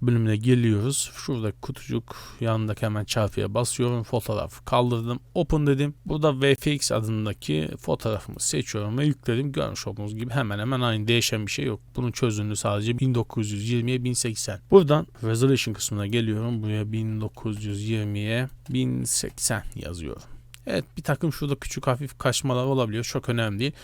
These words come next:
Ama kamera kalibrasyonumuz yine aynı. Yazıyı ve zemini seçip G, Shift Z yapıp Z ekseni açacağını oynat dedim. Şöyle yine ortalarsak eskisi gibi olacaktır. Zaten burada yazıyla bir işimiz yok. Bu yazıyı sileceğiz.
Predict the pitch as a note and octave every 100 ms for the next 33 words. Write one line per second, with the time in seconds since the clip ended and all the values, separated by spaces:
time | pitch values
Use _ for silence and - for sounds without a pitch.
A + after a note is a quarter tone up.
0 | - - - - A#2+ C3+ - C#3 B2 A#2
1 | A#2 C3 G#2+ G2+ - - A#2 C3+ - -
2 | A#2 A2 - G#2+ G2 F#2 - - - -
3 | - - D#3 A#2 A2 A2 A2+ C3 A2+ G#2+
4 | - G#2 A#2+ A#2 A2+ A#2+ B2 - - -
5 | - C#3+ - B2+ A2 B2 B2 A2 G2 B2+
6 | C3+ A2 A#2 G#2+ - G2 G2 G2 - G2
7 | G#2 G#2+ G#2 - - A2 D3 - - -
8 | - - - - B2 C3 A#2+ A2 G#2+ G2
9 | G#2 - - - - - - - C#3 -
10 | B2+ - D3+ D3 C#3+ G#2+ F#2+ - - D#3+
11 | D3+ E3+ E3 D#3+ D#3+ D3 D3 D#3 C#3+ D3
12 | C3 D3+ B2 A2+ - A#2 A#2+ A#2+ A#2+ -
13 | A2+ G#2 A#2+ -